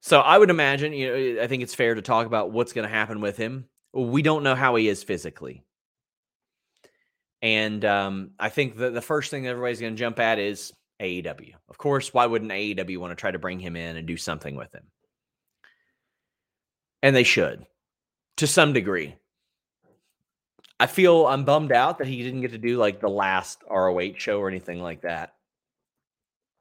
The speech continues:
Ian says, "Do you think there's a civil war between Vince and Triple H due to N X T not winning the war with A E W?"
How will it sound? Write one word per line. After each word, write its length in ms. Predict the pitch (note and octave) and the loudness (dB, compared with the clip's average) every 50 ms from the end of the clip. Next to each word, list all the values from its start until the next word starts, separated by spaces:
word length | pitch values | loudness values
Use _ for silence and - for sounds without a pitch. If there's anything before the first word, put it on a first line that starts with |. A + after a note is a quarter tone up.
| _ _ _ _ _ - | _ _ _ _ _ -10
Ian 300 | B2 C3 C3+ C3+ B2+ B2 | -6 -4 -4 -4 -4 -4
says, 320 | A#2+ - C#3 B2+ A#2+ A#2 | -4 -2 0 2 2 0
"Do 80 | G2+ A2+ | 0 -4
you 60 | A#2 | -8
think 160 | - C#3 B2+ | -6 -8 -8
there's 160 | A2+ B2 G#2+ A2+ | -8 -8 -10 -8
a 40 | |
civil 300 | A2 - D#3 C3 B2 A#2+ | -4 -4 -2 -2 0 -2
war 180 | A#2 A#2+ C3+ C3 | 0 0 0 0
between 280 | B2+ B2 B2+ C3 B2 A2+ | -2 -4 -6 -6 -6 -6
Vince 180 | B2+ B2 B2 | -6 -6 -6
and 100 | C3 A#2 | -10 -10
Triple 240 | - C3 A#2 A#2 A#2+ | -10 -10 -6 -2 -2
H 160 | B2 A#2+ A#2+ | -2 -2 -4
due 140 | - A#2 A2 | -8 -6 -4
to 80 | A2+ G#2+ | -4 -4
N 80 | A2+ | -4
X 160 | A#2+ G2 - | -6 -8 -10
T 100 | - B2+ | -10 -8
not 180 | A#2 A#2 A2+ - | -6 -6 -6 -4
winning 220 | G#2+ A2 A2+ A2+ | -4 -4 -4 -4
the 80 | A2 G#2+ | -4 -6
war 380 | G#2 G#2 G#2+ G#2+ G#2+ A2 A2 - | -4 -2 0 0 0 0 -2 -4
with 380 | F2 F#2 G2+ G#2 G2+ G2+ - _ _ _ _ _ _ - | -6 -4 -2 -2 -2 -4 -8 _ _ _ _ _ _ -6
A 100 | A2 G2+ | -4 -2
E 160 | G2 F#2+ F#2+ | -2 -2 -4
W?" 460 | F2 E2 F2+ E2 D2+ D#2 C#2+ C2 C2+ | -2 -2 -4 -4 -4 -8 -14 -14 -18